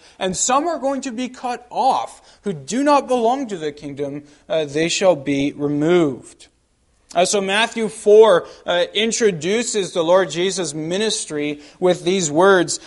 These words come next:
"From that time, Jesus began to preach, saying, 'Repent, for the kingdom of heaven is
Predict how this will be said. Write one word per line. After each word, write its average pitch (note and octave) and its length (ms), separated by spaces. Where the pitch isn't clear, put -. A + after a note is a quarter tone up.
"From F#3+ 180
that G#3+ 220
time, A3 360
Jesus A3 440
began G3+ 380
to A3 100
preach, - 500
saying, F#3 600
'Repent, A#3+ 560
for A3 500
the G#3+ 140
kingdom G3+ 460
of F#3+ 140
heaven E3+ 480
is D3+ 380